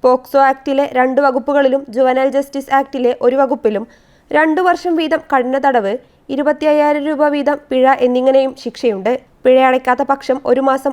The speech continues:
അധിക തടവ് അനുഭവിക്കണം. ഇതിനു പുറമെ പോക്സോ ആക്ടിലെ നാല് വകുപ്പുകളിലും ശിക്ഷയുണ്ട്. ഓരോ വകുപ്പിലും മുപ്പത് വർഷം വീതം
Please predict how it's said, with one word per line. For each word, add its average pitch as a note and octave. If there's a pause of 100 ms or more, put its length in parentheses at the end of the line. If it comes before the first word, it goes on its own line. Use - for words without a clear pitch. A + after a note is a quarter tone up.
അധിക B3
തടവ് C4
അനുഭവിക്കണം. A3 (160)
ഇതിനു D#4+
പുറമെ F4+
പോക്സോ C#4
ആക്ടിലെ D4+
നാല് B3
വകുപ്പുകളിലും C4+
ശിക്ഷയുണ്ട്. A3+ (120)
ഓരോ C4
വകുപ്പിലും C#4
മുപ്പത് C4+
വർഷം D4
വീതം C#4